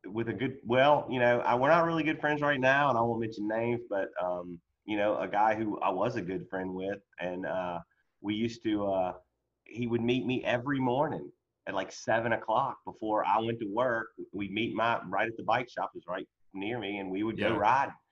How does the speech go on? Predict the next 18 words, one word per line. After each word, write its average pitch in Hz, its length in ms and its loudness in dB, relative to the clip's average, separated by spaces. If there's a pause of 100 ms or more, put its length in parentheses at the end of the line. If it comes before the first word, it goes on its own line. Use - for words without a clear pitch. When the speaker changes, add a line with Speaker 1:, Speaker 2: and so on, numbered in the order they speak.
(140)
Speaker 1:
And 110 140 0
we 131 100 0
had 110 180 0
one 139 360 6
rule. 123 480 2 (540)
It 104 80 -2
was, 98 200 -2
if 107 200 -4
it 107 80 -2
was 90 180 -6
thirty-two 147 560 2
degrees 117 840 2 (680)
or 110 140 4
lower, 101 680 4
you 98 140 -4
could 92 180 -10
call 92 280 4
out. 73 300 -2